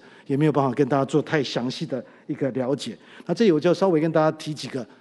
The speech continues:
非常重要的当时候的修道，呃，修道主义的这些的领袖。第一，第一位就是那位圣本笃，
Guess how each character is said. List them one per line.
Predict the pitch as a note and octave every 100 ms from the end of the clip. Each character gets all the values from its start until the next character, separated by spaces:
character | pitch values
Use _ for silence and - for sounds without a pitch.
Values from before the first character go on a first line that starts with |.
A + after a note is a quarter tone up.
| -
非 | E3
常 | C#3
重 | C#3+ D#3 D3+
要 | C#3+
的 | C3+ A2 - -
当 | - D#3 D#3+
时 | -
候 | D3
的 | - B2 - - -
修 | - D#3+
道， | D#3 C#3+ C3 A2+ - - -
呃， | A#2+ A2
修 | D#3+
道 | D3+ C#3+
主 | C#3
义 | C#3
的 | C3
这 | B2
些 | C#3 D3
的 | B2
领 | A#2+ F#2+
袖。 | - D3+ F#2 - - - - -
第 | - G#3
一， | A3
第 | -
一 | B3
位 | G#3+
就 | F#3+
是 | E3+ F3
那 | E3+
位 | D#3+ D3+
圣 | - F#3
本 | C3 B2+
笃， | E3